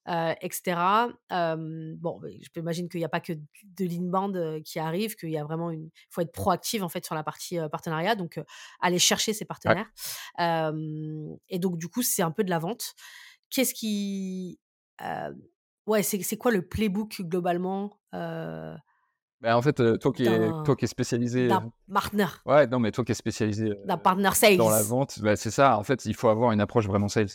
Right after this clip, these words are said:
Speaker 2: Heu, donc c'est, heu, ça,
Speaker 1: OK.
Speaker 2: ça va te parler, mais, heu, et puis ça va parler sûrement à tous ceux qui écoutent, mais voilà, t-, t-, en fait, t'as vraiment une approche, heu, identique à de la vente. Tu as identifié, heu,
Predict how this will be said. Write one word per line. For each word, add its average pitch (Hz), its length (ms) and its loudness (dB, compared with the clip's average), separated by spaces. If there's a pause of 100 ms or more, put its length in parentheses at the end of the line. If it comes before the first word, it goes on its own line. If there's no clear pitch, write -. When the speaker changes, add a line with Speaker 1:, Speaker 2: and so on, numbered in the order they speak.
(200)
Speaker 2:
Heu, 92 180 -4
donc 98 200 -4
c'est, 95 200 0
heu, 95 200 0 (1080)
ça, 165 160 0
Speaker 1:
OK. - 20 0
Speaker 2:
ça - 80 0
va 98 120 4
te - 40 -2
parler, 123 380 6
mais, 107 180 4
heu, 98 400 0
et 95 60 -4
puis - 100 -14
ça 95 120 0
va 95 100 0
parler 104 220 4
sûrement 101 420 -2
à - 240 -4
tous - 100 -14
ceux 104 140 -6
qui 107 180 0
écoutent, 127 220 0
mais 101 260 2
voilà, 107 220 2
t-, - 120 -10
t-, - 220 -10
en 107 80 0
fait, 147 240 0
t'as 104 140 2
vraiment 110 320 2
une 107 100 2
approche, 120 400 -2
heu, 101 300 0
identique 120 720 -2
à 104 80 -2
de 98 60 -2
la 101 100 4
vente. 104 260 -6 (160)
Tu - 140 -2
as 98 80 6
identifié, 104 580 0
heu, 98 380 2